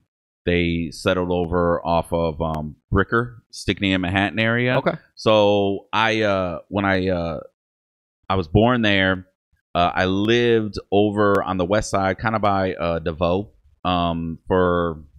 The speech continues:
Speaker 1: a couple years. And then my parents split. My dad, uh, we stayed, we all stayed with our dad, and we ended up moving to Phoenix, Arizona. So we live right outside of Phoenix. It's a place called Gilbert. It's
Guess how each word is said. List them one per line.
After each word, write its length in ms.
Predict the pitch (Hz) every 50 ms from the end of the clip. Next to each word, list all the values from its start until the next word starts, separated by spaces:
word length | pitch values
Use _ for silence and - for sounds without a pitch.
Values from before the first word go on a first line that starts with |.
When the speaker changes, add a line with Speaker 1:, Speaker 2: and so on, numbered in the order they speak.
| - - - -
Speaker 1:
a 40 | -
couple 360 | - - - 113 - - -
years. 680 | 98 92 92 90 90 90 87 85 85 85 85 85 - - _ _ _ _ _ _ _ _
And 220 | - 92 90 80 85
then 380 | 95 90 87 87 85 85 85
my 120 | 85 85 -
parents 380 | - 101 98 101 107 107 -
split. 440 | - - 95 95 90 87 90 - - _ _ _ _ _ _ _ _ _ _ _ _ _ - - -
My 140 | - 82 82
dad, 540 | 82 92 98 101 104 101 98 95 101 95 - -
uh, 360 | 78 85 85 82 82 80 78
we 100 | 69 90 87
stayed, 220 | - 95 90 - -
we 80 | 90
all 140 | 90 90 92
stayed 180 | - - 95 95
with 140 | 98 92
our 120 | 95 95 98
dad, 340 | 95 95 92 90 90 87 85
and 180 | - 87 85
we 140 | 85 85 85
ended 180 | 85 85 85 87
up 100 | 85 82
moving 260 | 87 85 82 82 76 -
to 400 | 95 85 82 82 82 82 80 78 - -
Phoenix, 280 | 104 95 - 104 - 92
Arizona. 540 | 85 85 82 90 90 90 85 76 73 73 - _ _ _ _ _ _ _ _ _
So 140 | - - 110
we 80 | 101 98
live 240 | 95 95 98 92 90
right 140 | 120 143 151
outside 220 | 135 - 120 101
of 100 | 92 -
Phoenix. 300 | - 101 95 92 - -
It's 140 | 87 - -
a 40 | -
place 240 | - 113 95 87 -
called 200 | 85 80 78 -
Gilbert. 380 | 87 87 87 85 92 90 - -
It's 140 | - -